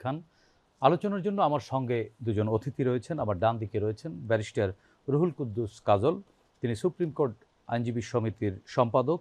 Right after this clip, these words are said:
এবং বাংলাদেশ, আহ, বার কাউন্সিলের নির্বাচিত সদস্য। আমার বাম দিকে রয়েছেন ডাকসুর সাবেক ভিপি, আহ, নুরুল হক নূর। আপনাদের দুইজনকেই স্বাগত জানাচ্ছি আজকের আলোচনায়।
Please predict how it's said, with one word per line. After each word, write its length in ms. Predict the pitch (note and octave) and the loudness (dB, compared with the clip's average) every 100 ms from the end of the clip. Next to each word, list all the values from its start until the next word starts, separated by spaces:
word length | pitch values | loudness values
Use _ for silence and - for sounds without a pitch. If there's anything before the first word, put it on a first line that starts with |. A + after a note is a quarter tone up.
| _ | _
এবং 260 | A#2 A2 G#2+ _ _ - - | -4 -4 -4 _ _ -20 4
বাংলাদেশ, 420 | A2 A#2 A2 A2 - | 4 6 2 0 -2
আহ, 800 | - - _ _ _ _ - G#2+ F#2 G2 | -16 -20 _ _ _ _ -6 -2 0 0
বার 280 | G#2+ A2+ C3 | -2 4 6
কাউন্সিলের 460 | C3 B2+ G#2+ G#2+ G2+ | 6 -2 -2 -4 -2
নির্বাচিত 480 | A2 A2 A2 G#2 G#2 | 0 0 -2 -2 -2
সদস্য। 520 | - A#2 A#2 F#3 F#3 | -2 -2 -4 -6 -4
আমার 220 | - A2+ | -2 -2
বাম 260 | F2+ B2 D#3 | 4 4 4
দিকে 220 | D#3+ E3+ | -2 -2
রয়েছেন 420 | D3 C#3+ - E3 D#3+ _ _ - | 0 0 -2 -4 -6 _ _ 2
ডাকসুর 500 | F#2+ C3 - C3+ G2+ - - - - - | 4 4 0 -4 -4 -10 -20 -20 -20 -4
সাবেক 240 | A#2+ G#2+ F2+ | 0 0 -2
ভিপি, 300 | G2 A#2+ D#3 F3 | -4 -2 -4 -6
আহ, 1000 | _ _ _ _ _ _ G#2+ G#2 G#2 G#2 | _ _ _ _ _ _ -2 0 2 0
নুরুল 240 | B2+ B2+ | -2 0
হক 160 | G#2 G#2 | -2 -2
নূর। 180 | C3 F3+ - | 0 -2 0
আপনাদের 380 | A#2+ A#2+ G#2+ | 0 2 2
দুইজনকেই 440 | G2+ A#2 A#2+ G2+ G#2+ | 2 0 -2 -2 -4
স্বাগত 340 | - B2 A2 | 0 -2 -2
জানাচ্ছি 420 | G#2+ A2+ B2 - | -4 -4 -4 -8
আজকের 400 | - G#2 - G2+ | -6 -6 -2 -4
আলোচনায়। 560 | F2+ G#2+ G#2 - F2+ D2+ | 0 2 2 -2 -8 -8